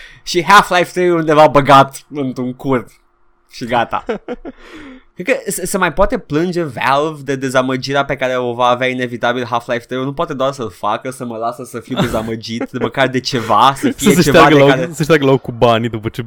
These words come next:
Speaker 2: uh, începe să-i înșurăm.
Speaker 1: Ah, da. Yeah, that's it. That, those are my numbers. Hai să trecem la niște știri legate de gaming și chestii care, ah, politic,
Speaker 2: Ce e ăla?
Speaker 1: chestii, ah.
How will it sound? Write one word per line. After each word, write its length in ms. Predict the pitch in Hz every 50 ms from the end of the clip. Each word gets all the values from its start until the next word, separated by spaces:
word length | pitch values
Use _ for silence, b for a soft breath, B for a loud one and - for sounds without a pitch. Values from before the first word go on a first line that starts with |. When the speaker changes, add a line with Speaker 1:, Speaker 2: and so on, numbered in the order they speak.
| 113 120 127
Speaker 2:
uh, 80 | 127 120 120 120 117 117 117
începe 280 | 120 135 117 123 120 123
să-i 120 | 107 113
înșurăm. 480 | 117 110 104 120 117 113 113 113 107 _ -
Speaker 1:
Ah, 400 | 127 127 123 120 117 110 107 104 98 98 95 B B B B B -
da. 240 | 101 98 98 101 104 104 - - _ _ _ _ - _ _ -
Yeah, 340 | 185 262 311 302 240 175
that's 240 | 147 190 202 202 - -
it. 100 | 139 131
That, 180 | 160 175 175
those 220 | 165 202 214 202 247
are 80 | 226 208
my 100 | 196 180 165
numbers. 460 | 165 180 175 160 127 117 104 104 - -
Hai 120 | 170 180
să 60 | 190
trecem 280 | - 180 170 - 170 143
la 80 | 135 131
niște 200 | 131 131 - 120
știri 220 | - - 139 135
legate 300 | 127 117 123 123 - 120
de 100 | 107 107 104 101 - -
gaming 300 | 123 117 110 107 107 -
și 120 | - -
chestii 340 | _ - 110 113 - - 98
care, 280 | - 82 78 - - 107 107 - 92 92 -
ah, 300 | - 110 143 151 131 117 113 _
politic, 400 | - 113 131 151 151 - - -
Speaker 2:
Ce 100 | - 147
e 60 | 123
ăla? 100 | 110 107 110
Speaker 1:
chestii, 140 | 107 - - - - 143 110 120
ah. 140 | 143 135 107